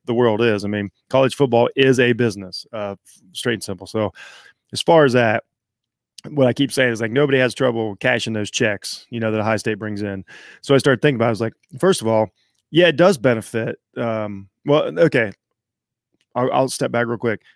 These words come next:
The main thing to remember is Ohio State, if they played the sixth game versus Michigan or whoever,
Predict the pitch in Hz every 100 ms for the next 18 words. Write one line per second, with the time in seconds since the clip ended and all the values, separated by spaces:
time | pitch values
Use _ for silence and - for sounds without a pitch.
0 | - 113 151 196 190 160 127 127 120 95
1 | 98 - _ _ _ _ _ - 117 -
2 | 139 175 196 - - 131 117 - - _
3 | _ - 120 - 139 160 - 139 139 135
4 | 131 120 - 120 117 - 131 - 127 117
5 | 107 107 113 104 113 131 135 120 90 123
6 | 123 107 98